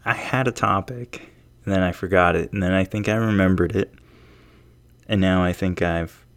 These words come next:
forgotten it again. So we're just going to explore anime and manga. So what's been going on with me in regards to anime and manga, you might ask?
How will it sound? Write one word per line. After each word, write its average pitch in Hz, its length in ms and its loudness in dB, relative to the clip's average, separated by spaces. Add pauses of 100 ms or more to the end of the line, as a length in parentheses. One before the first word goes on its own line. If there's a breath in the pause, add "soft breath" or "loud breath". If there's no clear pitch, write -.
forgotten 92 580 0
it 87 100 -2
again. 82 380 -4
So 101 400 2
we're 113 240 2
just 104 360 -2
going 90 340 -2
to 90 200 -2
explore 85 720 -2
anime 85 340 -4
and 80 320 -8
manga. 82 480 -6 (760 loud breath)
So - 160 -10
what's 147 280 -2
been 123 320 0
going 107 320 4
on 95 260 2
with 90 200 -4
me 101 380 4
in 95 180 -4
regards 87 540 -2
to - 120 -6
anime 98 340 0
and 101 260 -2
manga, 131 360 0
you 80 160 -2
might 80 300 -2
ask? 82 460 -6